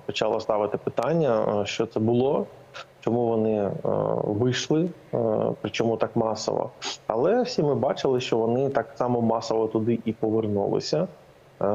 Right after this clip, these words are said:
досить швидко. Тому що, е, інших пунктів базування в Азово-Чорноморському регіоні вони, в принципі,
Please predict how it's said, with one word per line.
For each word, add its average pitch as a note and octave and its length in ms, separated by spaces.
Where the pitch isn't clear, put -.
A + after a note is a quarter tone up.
досить A2 520
швидко. - 720
Тому A#2 240
що, A#2 480
е, A#2 180
інших D3 380
пунктів C3+ 320
базування B2+ 640
в A#2 80
Азово-Чорноморському A#2+ 960
регіоні B2+ 420
вони, A2+ 220
в A2+ 40
принципі, C3+ 560